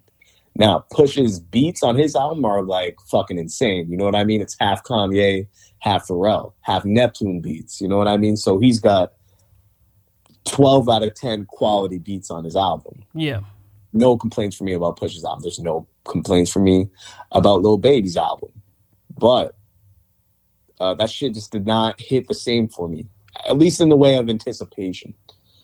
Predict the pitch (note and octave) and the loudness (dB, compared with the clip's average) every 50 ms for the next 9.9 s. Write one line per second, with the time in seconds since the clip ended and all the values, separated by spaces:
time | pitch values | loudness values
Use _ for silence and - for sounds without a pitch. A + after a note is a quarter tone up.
0 | _ _ - - - G#2 A#2 A#2 - _ _ _ _ _ _ _ _ _ _ _ | _ _ -6 -2 0 2 2 0 -2 _ _ _ _ _ _ _ _ _ _ _
1 | _ _ _ _ _ _ _ - F#3+ F#3+ B2+ B2+ - B2+ A2 - C3 A#2+ A#2+ A#2 | _ _ _ _ _ _ _ -2 2 2 2 4 2 0 0 2 2 2 2 2
2 | A#2+ - A2 F#2+ - - A2+ A2 A#2 A2 - - - F#2+ F2 F2+ F#2+ G2 F#2 - | 0 -6 -12 -12 -8 -4 -2 -2 -2 -4 -6 -10 -10 -8 -6 -4 -4 -4 -6 -8
3 | - F#2+ F#2 F#2 F2 - F2 D#2+ F2+ F2+ F2+ E2+ - F#2+ F2+ E2+ E2+ - - B1 | -10 -10 -8 -10 -10 -10 -8 -4 -2 -2 -2 -2 -2 -2 -2 -2 -2 -4 -8 -12
4 | - - - - - D2+ D2 - - - _ _ _ _ _ _ _ _ _ _ | -12 -12 -14 -12 -8 -8 -6 -8 -8 -10 _ _ _ _ _ _ _ _ _ _
5 | _ _ _ _ - - C#3 E3 - - E3 D3 D3 C#3+ C3+ C#3 _ _ _ _ | _ _ _ _ 0 2 2 2 2 0 0 2 2 0 -2 -6 _ _ _ _
6 | _ _ - - C#3+ A#2+ A2+ G#2+ - B2 A2+ G2+ G2 G#2 G#2+ A2 G2+ G2 F#2 F2+ | _ _ -8 -6 -6 -6 -6 -6 -6 -4 -4 -2 -2 -4 -4 -4 -6 -8 -6 -4
7 | F#2+ B2 C3+ - D#3 A#2+ A2+ A2+ A2 G#2+ A2 A2 - - A#2 A2+ G#2+ - - A2+ | -4 -4 -2 0 -2 0 0 -2 -2 -2 -4 -6 -6 -4 -4 -4 -4 -4 -4 -2
8 | A#2 A2+ A2+ A#2 - _ - - _ - G#2 G#2 G#2 F2+ G2 G#2+ A2 A2 G#2+ G#2 | -2 -2 -2 -4 -8 _ -20 -14 _ -2 0 0 0 0 0 0 2 2 2 0
9 | - - G2 G2 F#2+ F2+ E2+ G2+ G2 G2+ G#2 F#2+ F#2+ G2 G2 F#2+ F2+ | -2 -4 -6 -4 -4 -2 0 0 2 2 2 0 -2 -4 -6 -6 -6